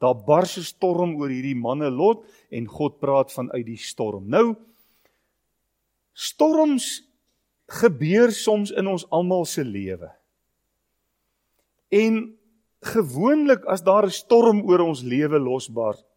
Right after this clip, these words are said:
dan praat die Here maar met ons ook vanuit die storm. As 'n mens mooi jou ore spits, dan hoor jy die stem van God vanuit die storm. Ehm,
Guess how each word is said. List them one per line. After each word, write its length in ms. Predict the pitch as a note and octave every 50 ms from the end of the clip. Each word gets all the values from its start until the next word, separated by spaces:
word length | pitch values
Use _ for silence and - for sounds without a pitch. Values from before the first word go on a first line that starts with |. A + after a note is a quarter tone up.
| _ _ _
dan 320 | C3 A2+ G#2 C3 C#3 C3+
praat 300 | - D#3+ D#3 D3+ D#3 D#3
die 140 | D3 C#3+ C3+
Here 160 | C3 B2+ C#3
maar 160 | C3+ B2+ B2
met 160 | B2 B2 A#2 -
ons 320 | - A2+ A2+ G#2+ - -
ook 300 | - G2 - _ _ _ _ _ _ _ _ _ _ _ _ _ _ _ _ _ _ _ _ _ _ _ _ _ _ _ _ _ _ _ _ _ _
vanuit 360 | - - A#2+ A#2 - A#2+ A#2+
die 80 | A#2 A2+
storm. 440 | - - - A#2 G#2+ G2+ F#2+ F2 - _ _ _ _ _ _ _ _ _ _ _ _ _ _ _ _ _ _ _ _ _
As 180 | - - D3 G3
'n 100 | G#3 F#3+
mens 280 | F#3+ G#3 A3 G#3+ D#3+ C#3
mooi 400 | C#3+ C#3+ D#3+ G3 A#3+ C4 B3+ A3+
jou 160 | A3+ A3 -
ore 260 | A3+ G#3+ G#3 F#3+ F#3
spits, 640 | - - - - C#3+ - - - - - - - _ _ _ _ _ _ _ _ _ _ _ _ _ _ _ _ _ _ _ -
dan 120 | B2 C3
hoor 200 | B2 D3 F3+ F#3+
jy 120 | F#3+ F#3
die 100 | F3+ E3
stem 420 | D3+ - - - F3 D#3+ D#3+ D3+ C#3+
van 200 | - D#3+ C#3+ B2
God 340 | - - C#3+ A2+ - - -
vanuit 300 | C3 B2 B2 - B2 A2
die 100 | A2 G2+
storm. 460 | - - - A2 G2 F#2 E2+ D2+ _ _ _ _ _ _ _ _ _ _ _ _ _ _ _ _ _ _ _ _ _ _ _ _ _ _ _ _ _ _ _ _ _ _ _ _ _ _
Ehm, 580 | - C3 C3+ C3+ C3+ C3+ C3+ C3 C3 C3 A#2+